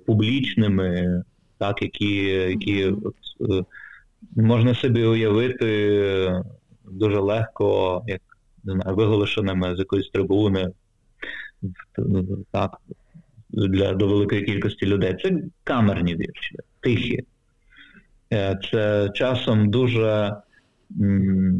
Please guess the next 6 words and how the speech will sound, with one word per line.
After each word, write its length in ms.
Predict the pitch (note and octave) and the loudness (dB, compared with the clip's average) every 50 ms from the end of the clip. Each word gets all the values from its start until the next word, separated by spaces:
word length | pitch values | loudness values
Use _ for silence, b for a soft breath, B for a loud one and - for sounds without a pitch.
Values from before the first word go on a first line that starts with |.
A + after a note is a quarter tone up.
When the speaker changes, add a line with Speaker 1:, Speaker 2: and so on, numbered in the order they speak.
| - - | 0 -2
Speaker 1:
дуже 640 | G2+ G2 A2+ A#2+ A2 A2+ A2 A2 G#2+ G#2+ G#2 G#2 G2 - - | -2 0 2 2 2 2 2 2 2 2 0 0 -2 -2 0
тонкі, 880 | C3 B2+ A#2+ A#2 A2+ A#2+ A#2 B2+ C#3+ D#3 E3 E3 E3 D3+ - - - _ _ - | 2 2 4 2 2 0 -2 -2 -2 0 0 0 0 0 -2 -4 -6 _ _ -2
відверті 840 | A2+ G#2 A#2 G#2+ G#2 G#2 A#2 B2 C3+ D3 C#3+ B2+ - - B2+ A#2 A#2 | 0 2 2 2 2 2 2 2 0 0 -2 -4 -4 -4 -2 -2 0
і 180 | A2+ - - A2+ | 0 0 0 0
болісні 760 | G#2 G#2 G2+ G#2+ A2 A#2+ B2 A#2+ A#2 A2+ - - G#2 G2+ F#2+ | 0 0 2 2 2 2 2 2 0 -2 0 0 0 0 0
вірші, 920 | F#2+ A2+ C3+ D3 - - - - - - A2+ A2 G#2 G2+ G2+ G2 G2 F#2+ | 0 0 -2 -2 -4 -4 -6 -6 -4 -4 -2 0 0 0 0 0 0 0